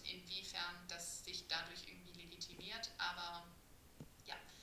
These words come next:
Leider ist es weiterhin natürlich so, dass sowohl in diesen dreißig Tagen alles passieren kann,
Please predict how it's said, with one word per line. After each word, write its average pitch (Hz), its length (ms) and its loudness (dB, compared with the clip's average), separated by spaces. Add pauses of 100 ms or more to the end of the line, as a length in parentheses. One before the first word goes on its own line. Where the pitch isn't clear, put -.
(120)
Leider 208 340 12
ist - 140 6
es - 120 2
weiterhin 202 360 10
natürlich 185 360 0
so, 185 140 0
dass 170 240 0 (140)
sowohl 170 260 -4
in 170 80 -4
diesen 170 180 -6
dreißig - 280 0
Tagen 247 260 8
alles 208 240 4
passieren 190 460 -2
kann, 175 120 4